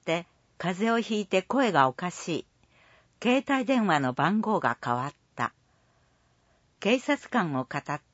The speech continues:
て、詐欺の犯人があなたの通帳を持っていた。犯人が持っていた名簿にあなたの名前がある。百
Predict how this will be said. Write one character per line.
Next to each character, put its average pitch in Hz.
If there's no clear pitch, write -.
て、 135
詐 247
欺 247
の 160
犯 185
人 139
が 131
あ 165
な 262
た 254
の 165
通 165
帳 170
を 139
持 151
っ 226
て -
い 113
た。 -
犯 254
人 170
が 135
持 175
っ 233
て 165
い 151
た 127
名 151
簿 151
に 139
あ 165
な 269
た 254
の 160
名 135
前 175
が 143
あ 131
る。 120
百 202